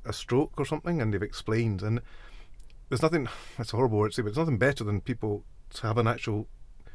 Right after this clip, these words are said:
peer or somebody, a colleague that's gone through that, to understand it. I think the classic one was I had a hotel where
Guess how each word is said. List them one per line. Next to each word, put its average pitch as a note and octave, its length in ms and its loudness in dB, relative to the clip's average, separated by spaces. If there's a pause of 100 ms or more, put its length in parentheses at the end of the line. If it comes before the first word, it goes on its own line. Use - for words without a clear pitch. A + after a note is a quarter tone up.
(140)
peer C#3 440 4 (140)
or G2 160 -2
somebody, A2+ 400 0
a G2 100 0
colleague A#2+ 400 2
that's - 140 -12
gone A#2+ 260 2
through F#2 180 -2
that, F2+ 200 0 (460)
to A#2+ 60 2
understand A2 440 2
it. F2+ 60 -2
I G#2 40 -2
think C3 120 0
the - 60 -8
classic - 400 0
one G2+ 180 -2
was F#2+ 100 -2
I G2 60 0
had G2 100 0
a F2+ 60 -2
hotel G2+ 340 0
where G2+ 240 2